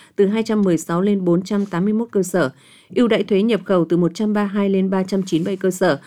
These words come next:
và ưu đãi thuế giá trị gia tăng từ một trăm ba mươi hai lên hai trăm hai mươi chín cơ sở.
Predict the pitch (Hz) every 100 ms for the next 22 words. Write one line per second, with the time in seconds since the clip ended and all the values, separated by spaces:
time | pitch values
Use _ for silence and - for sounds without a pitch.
0 | - - - 190 214 202 220 190 175 180
1 | 185 - 175 202 202 196 190 170 160 214
2 | 202 196 190 196 190 185 180 175 180 180
3 | 185 180 180 170 175 170 185 185 160